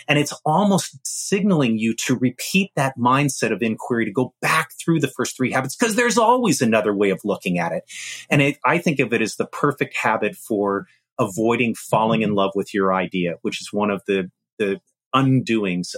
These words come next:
of some of the most creative people I know. So she goes from, "How do we know what we know?" to, "Is there a pattern?" Some form of the question of, "What if?" "Is there another way?" And then the most important question of all,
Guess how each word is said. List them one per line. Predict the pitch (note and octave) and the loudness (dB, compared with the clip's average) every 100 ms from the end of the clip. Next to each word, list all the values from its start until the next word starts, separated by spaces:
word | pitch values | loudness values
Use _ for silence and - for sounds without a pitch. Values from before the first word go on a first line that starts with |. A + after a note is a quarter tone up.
| - | -8
of | G2+ | -8
some | - G#2+ | -4 -2
of | |
the | G#2 | 0
most | G2+ F#2+ | 0 -2
creative | - G#2 G2+ F#2+ - | -4 0 0 0 -4
people | G2+ - F#2+ | -6 -2 -2
I | F#2 | 0
know. | F#2+ F2 - _ _ - - | -2 -4 -8 _ _ -20 -14
So | - | -4
she | B2 - C3+ | -2 0 0
goes | D#3+ D3+ | 2 0
from, | - B2+ A#2 - _ - | 0 0 0 -6 _ -8
"How | - E3 | 0 2
do | F#3+ | 4
we | F#3 | 2
know | D#3 | 4
what | D3 | 2
we | C3+ A2 | 2 0
know?" | G2 F#2+ | 0 -2
to, | - B2 | -4 2
"Is | D#3 | 2
there | - E3 | 2 -2
a | D3 | -2
pattern?" | - G#2 G2 | -2 -2 -2
Some | - - E3 F3+ | -4 0 0 2
form | E3 D3+ | 0 0
of | C3 | 0
the | |
question | A2 - A#2 - A2+ | -2 -4 -4 -2 -4
of, | F#2 | -2
"What | G2 A2 - | 0 0 0
if?" | G#2+ F#2+ - _ - | -2 -2 -8 _ 0
"Is | F3+ E3+ | 0 2
there | F3 D#3+ | 0 2
another | C#3+ B2 B2 | 2 2 0
way?" | A2 G#2+ G2+ G2+ _ B2+ | 0 0 0 -4 _ 0
And | C3 | 4
then | D3 | 4
the | D3 | 4
most | D#3 D#3+ E3+ | 4 2 -2
important | C3+ - D#3+ D#3+ C3+ | -4 -2 -2 0 -2
question | C3+ - - | -4 -2 -2
of | C3 | 0
all, | C3+ G#2+ | 0 -2